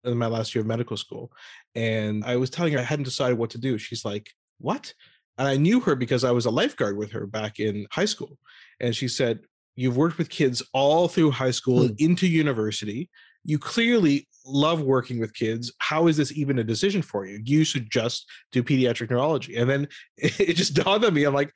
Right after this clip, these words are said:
Speaker 1: "She's a hundred percent right. Like, what am I thinking?" So
Speaker 2: Sure.
Speaker 1: that's when I applied to pediatric neurology. At that point in Canada, there was only one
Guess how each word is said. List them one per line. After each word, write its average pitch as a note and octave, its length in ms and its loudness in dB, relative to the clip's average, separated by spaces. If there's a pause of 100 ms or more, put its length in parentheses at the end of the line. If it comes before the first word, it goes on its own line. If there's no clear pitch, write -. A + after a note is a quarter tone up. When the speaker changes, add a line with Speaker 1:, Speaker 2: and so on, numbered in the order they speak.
(160)
Speaker 1:
"She's F3 180 2
a D#3 60 0
hundred F3 360 0
percent F#3+ 360 0
right. G3 220 0
Like, B2+ 180 4
what C#3 140 2
am E3 100 0
I E3+ 80 2
thinking?" A2+ 480 -2
So B2 320 2
Speaker 2:
Sure. B2+ 260 0
Speaker 1:
that's A#2+ 260 0
when C#3 160 4
I C3 100 2
applied B2 300 0
to A#2 80 -2
pediatric A#2 480 0
neurology. A#2+ 480 2
At D3 120 0
that E3 280 0
point E3 380 0
in C3+ 140 0
Canada, D3 500 0 (360)
there C#3 120 4
was C3 160 4
only D3 200 4
one D3+ 560 2